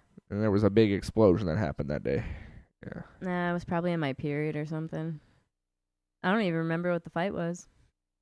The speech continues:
Speaker 1: Well, read the song. It kinda says it in there.
Speaker 2: Oh.
Speaker 1: It's, like, a really good metaphor for our relationship at the time.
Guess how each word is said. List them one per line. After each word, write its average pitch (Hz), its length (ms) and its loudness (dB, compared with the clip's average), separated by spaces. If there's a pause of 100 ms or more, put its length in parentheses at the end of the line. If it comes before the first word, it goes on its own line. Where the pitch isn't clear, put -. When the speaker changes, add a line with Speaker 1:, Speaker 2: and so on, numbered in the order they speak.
Speaker 1:
Well, 120 200 6
read 123 160 8
the 107 60 -2
song. 120 400 0
It - 60 -18
kinda 110 160 2
says 113 220 2
it 101 80 2
in 101 60 -4
there. 101 180 -2 (640)
Speaker 2:
Oh. - 260 -8 (1040)
Speaker 1:
It's, - 40 -6
like, 117 120 0
a 110 40 2
really 101 180 4
good 92 140 2
metaphor 90 420 2
for - 160 0
our 85 100 2
relationship 78 440 0
at 78 60 -4
the 73 80 -6
time. 78 300 -4